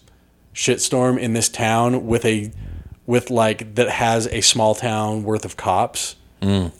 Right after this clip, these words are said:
Speaker 1: trying to, like, you have, you have, like, religious nuts trying to break the, break the blockade and get in there to experience the rapture that everyone's experiencing. You have, like,
Speaker 2: Hmm.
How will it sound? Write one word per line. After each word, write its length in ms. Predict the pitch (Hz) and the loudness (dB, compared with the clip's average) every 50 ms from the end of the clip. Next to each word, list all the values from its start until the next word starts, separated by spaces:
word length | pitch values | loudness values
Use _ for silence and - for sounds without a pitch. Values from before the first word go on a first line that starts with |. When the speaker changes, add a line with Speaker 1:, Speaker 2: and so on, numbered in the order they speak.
| - _ - | -20 _ -12
Speaker 1:
trying 460 | - - 135 120 120 117 117 120 120 117 | -2 2 4 4 4 4 2 2 0 -2
to, 440 | - - 123 113 113 113 110 117 - | 0 0 0 2 2 2 2 0 0
like, 200 | - 117 120 - | 0 -2 0 0
you 80 | 131 117 | 0 0
have, 500 | 107 113 131 120 117 120 113 113 117 - - - - - - - - - - - _ - | 2 2 4 6 6 6 6 4 0 -8 -18 -20 -20 -20 -20 -20 -20 -20 -20 -20 _ -2
you 160 | 127 120 120 | 0 0 2
have, 260 | 113 127 127 120 113 | 2 2 2 2 2
like, 220 | 117 113 113 - 117 | 2 0 0 0 0
religious 480 | 117 110 113 120 113 120 127 - - | 2 2 2 2 2 2 2 2 2
nuts 580 | 131 123 123 123 - - - - - - - - - - - | 2 4 4 2 2 0 -4 -4 -4 -6 -8 -10 -14 -18 -6
trying 320 | - - 120 117 117 113 | 0 0 2 2 2 2
to 60 | 117 110 | 0 0
break 400 | 104 120 113 117 113 - - - | 2 4 4 4 2 0 -4 -2
the, 420 | 117 113 110 107 107 110 110 - - - - - - - - - - - - | 0 0 2 2 0 0 -2 -6 -12 -20 -20 -20 -20 -20 -20 -20 -20 -12 -2
break 240 | - 120 117 113 - | 2 2 2 2 2
the 80 | - 107 | -2 0
blockade 580 | 110 113 113 110 - - 120 107 110 117 117 107 | 4 4 4 4 4 2 0 2 2 2 0 -2
and 120 | 110 104 | -2 -2
get 160 | 110 110 104 | -2 0 0
in 160 | 107 110 110 | 0 0 0
there 240 | 110 110 110 113 113 | 0 0 2 2 0
to 360 | 110 - - 113 107 104 110 | 0 -2 -2 0 0 0 0
experience 500 | - 123 - - - 123 113 110 107 - | -2 -2 -2 -2 0 0 0 0 0 -2
the 80 | - 107 | -2 0
rapture 500 | 98 98 101 104 104 - - 123 120 120 | 0 2 2 0 0 0 0 2 2 2
that 140 | 117 117 117 | 2 2 2
everyone's 340 | 117 113 120 120 120 117 120 | 2 2 2 0 0 0 -2
experiencing. 800 | 117 - - 127 120 117 120 120 113 - 120 120 120 120 117 | -4 -4 -2 -2 0 0 0 -2 -2 -2 -2 -2 -2 -2 -2
You 80 | 110 104 | -2 -2
have, 300 | 104 101 101 104 101 98 | -2 0 0 -2 0 0
like, 260 | 101 98 95 - - - - - | -2 -2 -2 -4 -8 -14 -8 -2
Speaker 2:
Hmm. 160 | - 113 92 | 0 0 0